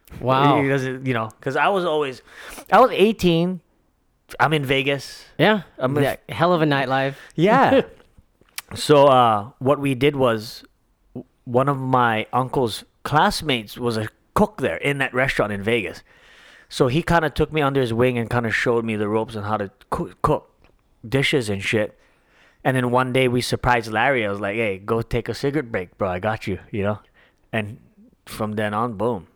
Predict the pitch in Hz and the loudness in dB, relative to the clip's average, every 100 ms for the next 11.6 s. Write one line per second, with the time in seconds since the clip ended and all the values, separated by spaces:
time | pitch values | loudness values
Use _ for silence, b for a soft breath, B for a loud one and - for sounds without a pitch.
0 | _ - - - _ _ - 135 120 123 | _ -20 -20 -20 _ _ -10 -8 -6 -8
1 | 110 - 139 120 120 101 - _ _ 110 | -8 -4 0 2 0 0 -10 _ _ -4
2 | 101 - _ 104 110 120 143 156 - 170 | -4 -4 _ -4 -2 0 0 0 0 -4
3 | 156 156 147 135 127 127 - 170 - 143 | -2 -2 0 -2 -4 -8 -4 -4 -4 -4
4 | 165 175 175 156 127 127 120 117 117 135 | 0 2 0 0 2 4 4 2 2 2
5 | 110 - 143 139 127 - - 135 131 131 | -2 -4 -2 0 -2 -6 -12 -4 -2 -2
6 | 139 139 - 120 98 117 147 135 98 101 | -2 -4 -2 -4 -4 2 2 2 -2 -8
7 | 104 - _ _ _ _ _ - 110 101 | -12 -20 _ _ _ _ _ -8 -4 -2
8 | 95 101 92 - - 175 147 170 180 254 | -2 -4 -4 -6 0 2 2 -2 -4 -4
9 | 214 156 _ - 156 165 - 196 185 170 | -4 -6 _ -4 -2 -2 -2 0 0 -2
10 | 160 - - 131 113 107 - _ _ _ | -4 -8 -4 -2 -2 -4 -8 _ _ _
11 | _ 151 135 - 120 117 | _ -2 -2 -2 -2 -4